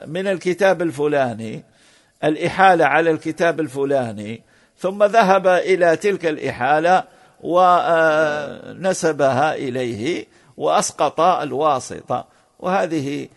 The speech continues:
آه، سرقة علمية عند هذا ال-، المحقق النحرير.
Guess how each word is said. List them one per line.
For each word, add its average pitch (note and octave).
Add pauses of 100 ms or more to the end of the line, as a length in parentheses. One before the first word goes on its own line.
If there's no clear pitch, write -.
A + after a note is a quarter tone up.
(200)
آه، C3+
سرقة D3
علمية A2+
عند B2
هذا C3+
ال-، B2+ (320)
المحقق C#3+
النحرير. D#3+